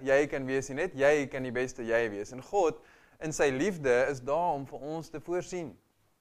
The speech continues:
Hy is daar om ons, vir ons te voorsien dat ons sy plan kan leef. Okay, so vanoggend gaan ons gesels oor dat, uh, uh, dat ons in groter voorsiening kan leef om te voorsien.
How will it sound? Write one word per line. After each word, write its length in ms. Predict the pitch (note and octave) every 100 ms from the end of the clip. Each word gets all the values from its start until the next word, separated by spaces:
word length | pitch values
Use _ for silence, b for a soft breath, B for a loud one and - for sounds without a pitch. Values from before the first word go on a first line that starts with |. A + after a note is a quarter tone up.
| _ _
Hy 140 | - C#3
is 60 | C#3
daar 220 | D#3+ E3+
om 80 | D3+
ons, 300 | D#3 E3 - _ _ _ _ _ E3
vir 80 |
ons 180 | G3 -
te 120 | F#3+ E3
voorsien 400 | D#3 - F3+ C#3
dat 160 | C#3
ons 160 | D3 D3
sy 240 | F#3+ F3+ F3+
plan 380 | E3 D#3+ B2+ A#2+ - _
kan 240 | - C#3 C#3
leef. 280 | D3 G2 - _ _ _ -
Okay, 240 | A#2 C3+
so 160 | D3+ D3
vanoggend 480 | D#3+ G3+ G3+ F3 E3+ b b b -
gaan 120 | D#3+
ons 120 | D#3 -
gesels 480 | D3 F#3+ F#3 F3 E3
oor 220 | C#3+ C3+ - _ _ _ _ _ _ _
dat, 320 | A#2 C#3 - - _ _ B2+
uh, 80 |
uh, 400 | C3 C3 B2+ B2+ B2+ - -
dat 160 | C#3 C#3
ons 140 | E3+ E3
in 40 | -
groter 340 | F#3 G3+ F#3+
voorsiening 460 | E3+ C#3+ G3 F3 D#3+
kan 200 | D3 C3
leef 340 | D#3 B2 A2+ -
om 260 | - F3 E3+
te 120 | E3
voorsien. 520 | - D3+ - D#3+ G2+